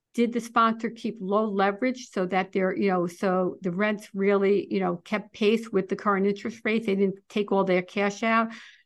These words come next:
There's a lot of different variables when we're analyzing what will happen, you know, and what will happen.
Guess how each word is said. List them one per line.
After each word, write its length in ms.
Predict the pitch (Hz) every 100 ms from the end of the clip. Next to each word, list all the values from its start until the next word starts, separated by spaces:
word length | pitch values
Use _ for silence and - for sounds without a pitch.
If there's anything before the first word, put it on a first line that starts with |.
| _ _
There's 160 | 226 233
a 40 |
lot 260 | 233 277 277
of 60 |
different 360 | 269 247 220 180
variables 640 | 220 240 240 233 180 175
when 200 | 185 190
we're 100 | 190
analyzing 840 | 180 202 214 208 180 180 180 170 175
what 180 | 190
will 140 | 190 180
happen, 560 | 190 214 214 156 - - _ _ _
you 140 | 196
know, 180 | 165 -
and 160 | - 180 - - -
what 180 | 196 196
will 100 | 185
happen. 500 | 202 196 - 160